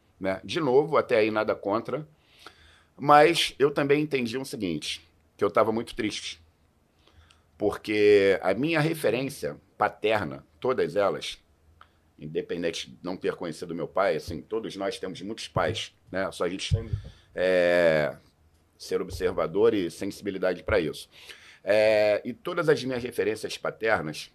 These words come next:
Speaker 1: foram treinadores,
Speaker 2: Legal.
Speaker 1: né? E quando esse ambiente ficou, ah, muito frio, tá? De novo, pra mim,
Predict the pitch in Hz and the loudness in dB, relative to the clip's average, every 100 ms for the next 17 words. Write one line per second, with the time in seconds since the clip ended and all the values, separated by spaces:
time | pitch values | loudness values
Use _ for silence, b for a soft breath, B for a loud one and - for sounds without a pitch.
0 | _ 120 120 117 123 123 107 101 78 - | _ -4 -4 -4 -4 -4 0 0 0 -6
1 | - _ _ _ _ _ - 98 95 _ | -12 _ _ _ _ _ -20 -20 -20 _
2 | _ - 95 98 110 110 165 175 160 165 | _ -8 -4 -4 -6 -2 0 0 0 -2
3 | 160 151 151 123 110 107 - 101 98 - | -4 -4 -4 -2 0 -2 -4 -8 -10 -6
4 | 104 104 98 92 85 69 - _ _ _ | 0 4 6 4 2 0 -8 _ _ _
5 | _ _ - - 98 95 92 85 85 b | _ _ -14 0 4 4 4 0 -4 b
6 | b b _ _ b b b b b _ | b b _ _ b b b b b _
7 | - 135 143 - 131 160 120 78 - _ | -10 -8 -8 -6 -4 -2 -2 -6 -10 _
8 | _ _ _ _ _ 98 104 87 117 110 | _ _ _ _ _ 0 0 0 0 4
9 | 110 76 67 _ _ - 101 113 117 | 4 2 -10 _ _ 0 0 0 -4